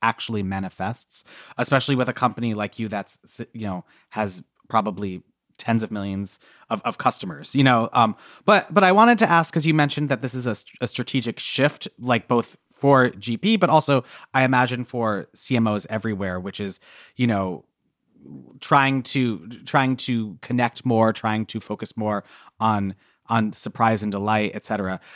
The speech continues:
When do you think this happened, or when did it actually happen for you specifically, and what brought it here?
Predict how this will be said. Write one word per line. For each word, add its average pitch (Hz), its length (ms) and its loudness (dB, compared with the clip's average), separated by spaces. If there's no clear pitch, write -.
When 196 420 4
do 208 80 4
you 220 160 6
think 139 460 0
this 117 240 -4
happened, 110 420 0
or 107 80 0
when 147 200 6
did 151 160 2
it 127 120 0
actually 120 380 2
happen 101 320 -2
for 110 160 -6
you 110 160 2
specifically, 92 760 -10
and 123 220 2
what 143 320 4
brought 110 220 4
it - 80 -12
here? - 360 -16